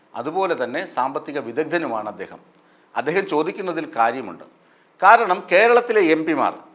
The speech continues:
ഒന്നടങ്കം പോയാണ് അമിത്ഷായ്ക്ക് നിവേദനം നൽകിയത്. എന്തിന്? വയനാട് ദുരിതാശ്വാസം എത്രയും വേഗം നടപ്പിലാക്കണം, ആ ഫണ്ട് എത്രയും വേ-, പെട്ടെന്ന് തരണം എന്നൊക്കെ ധന-, ആ, കേരളത്തിൻ്റെ എം പിമാർ ഒരുമിച്ച് പോയാണ്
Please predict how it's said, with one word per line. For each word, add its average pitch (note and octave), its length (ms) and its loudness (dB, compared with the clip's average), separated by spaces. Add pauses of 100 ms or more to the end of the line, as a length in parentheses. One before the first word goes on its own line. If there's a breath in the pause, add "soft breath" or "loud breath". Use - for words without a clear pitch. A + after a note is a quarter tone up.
(340)
ഒന്നടങ്കം E3 580 -2
പോയാണ് A#2+ 400 0 (100)
അമിത്ഷായ്ക്ക് A#2+ 560 -2 (180)
നിവേദനം C3+ 500 0
നൽകിയത്. E2+ 340 -12 (420 soft breath)
എന്തിന്? C#3 300 -4 (220)
വയനാട് C3+ 500 0 (180)
ദുരിതാശ്വാസം A#2+ 720 -4 (440 soft breath)
എത്രയും D#3+ 440 -4
വേഗം A#2+ 260 0
നടപ്പിലാക്കണം, G#2+ 640 -4 (180)
ആ - 20 2 (160)
ഫണ്ട് A#2+ 320 0 (360 loud breath)
എത്രയും C#3+ 320 -2
വേ-, A#2 180 -10
പെട്ടെന്ന് C#3+ 360 -4
തരണം A2+ 300 -4 (100)
എന്നൊക്കെ A#2 320 -6 (480 loud breath)
ധന-, C3 380 -2
ആ, - 20 8 (300)
കേരളത്തിൻ്റെ C#3+ 560 2
എം A#2 80 -6
പിമാർ A#2+ 240 -4 (100)
ഒരുമിച്ച് B2 400 -10
പോയാണ് A2 380 -4